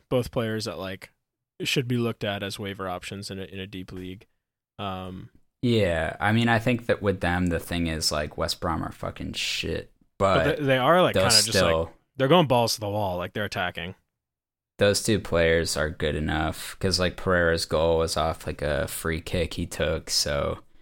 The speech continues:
Speaker 2: and Diangana, like, sprinted half the field and scored, so, um, no matter how tough the team they're facing is, they'll always have, like, a chance for points.
Speaker 1: Yeah,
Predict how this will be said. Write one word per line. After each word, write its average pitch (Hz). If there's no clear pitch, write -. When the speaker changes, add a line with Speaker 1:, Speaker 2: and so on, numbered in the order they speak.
Speaker 2:
and 85
Diangana, 82
like, -
sprinted -
half 78
the 71
field -
and 85
scored, 67
so, 67
um, 85
no 101
matter 87
how 82
tough -
the 82
team 82
they're -
facing 76
is, 87
they'll 76
always 78
have, 78
like, 80
a 87
chance 82
for 85
points. -
Speaker 1:
Yeah, 95